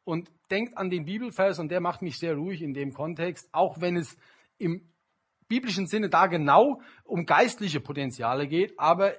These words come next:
ich glaube, dass es da genauso gilt. Wem viel anvertraut ist, von dem wird man umso mehr fordern.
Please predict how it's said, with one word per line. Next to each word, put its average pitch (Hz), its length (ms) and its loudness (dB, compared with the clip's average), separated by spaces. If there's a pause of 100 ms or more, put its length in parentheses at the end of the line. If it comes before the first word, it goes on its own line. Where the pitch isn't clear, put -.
(100)
ich - 180 -12
glaube, 196 280 2
dass 151 160 -6
es - 100 -14
da 160 160 0
genauso 156 320 -4
gilt. 113 180 -8
Wem 180 360 -2
viel 240 240 -4
anvertraut 110 640 -6
ist, - 340 -20 (720)
von 151 140 -8
dem 175 160 0
wird 175 160 -6
man 165 140 -4
umso 165 420 -8
mehr 143 260 -4
fordern. 113 520 -8